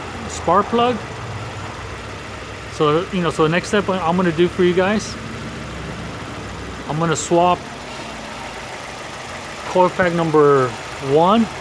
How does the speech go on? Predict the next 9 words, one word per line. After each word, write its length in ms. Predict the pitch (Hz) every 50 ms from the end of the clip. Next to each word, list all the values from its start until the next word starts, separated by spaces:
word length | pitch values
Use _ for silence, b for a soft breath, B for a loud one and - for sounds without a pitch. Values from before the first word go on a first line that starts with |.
| - - - - - - - - - - - - - - - - - - - - - - -
with 100 | 147 147
number 220 | 147 151 147 143 131
four 420 | - - - 165 185 214 240 220 - - - - - - - - - - - - - - - - - - - - - - - - - - - - - - - - - - - -
and 100 | 143 139
see 240 | - - 175 170 175
if 160 | 175 165 156
it, 160 | 165 151 143 143 - - - - - - - - - - - - - - - - - - - - - - - - 214 - - - -
that, 180 | 151 151 147 143
uh, 260 | 139 135 135 131 123